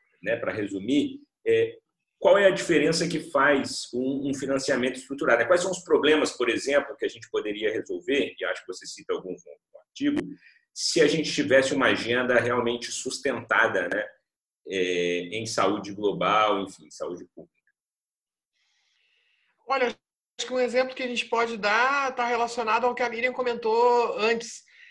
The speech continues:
Speaker 2: Então, agora vai, já existem diversos editais abertos pra covid dezenove, ah, fast track em, em, em diversas publicações, caminho totalmente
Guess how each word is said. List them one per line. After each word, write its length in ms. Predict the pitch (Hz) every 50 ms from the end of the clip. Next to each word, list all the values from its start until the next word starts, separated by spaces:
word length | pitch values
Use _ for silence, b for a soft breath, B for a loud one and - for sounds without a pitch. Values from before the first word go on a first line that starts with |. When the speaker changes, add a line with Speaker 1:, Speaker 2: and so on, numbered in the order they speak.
| B B
Speaker 2:
Então, 260 | 190 185 175 240 240
agora 320 | 254 254 220 233 240 262 277
vai, 320 | 254 254 269 277 262 - - 196 180 - - - _ _ _ _ _ _ 185
já 340 | 170 185 190 196 233 262
existem 360 | 262 220 190 233 254 - 285 214
diversos 400 | 185 175 190 208 247 247 262 254
editais 360 | - - - 214 214 226 226
abertos 380 | 220 190 196 196 208 208 -
pra 140 | - - 185
covid 540 | 185 185 165 170 185 185 170 170 165 160 156
dezenove, 920 | 151 156 147 156 151 156 156 156 165 170 190 220 233 233 269 277 285 285 _ _ _ _ _ _ _ _ _ _ -
ah, 480 | 160 160 156 151 151 147 147 - - - _ _ -
fast 420 | 208 190 190 196 190 - - -
track 380 | - 185 180 190 202 196 196 196
em, 380 | 185 175 170 165 165 160 160 151
em, 400 | 147 160 160 156 151 151 147 -
em 540 | 156 170 165 160 151 151 151 151 147 147 143
diversas 480 | 139 139 160 160 170 175 175 175 - -
publicações, 800 | - 170 156 170 170 - 175 165 - - 202 220 247 247 - -
caminho 680 | - 240 208 202 208 208 233 269 302 320 320 320 -
totalmente 720 | - 277 294 294 330 311 294 294 269 294 320 311 - -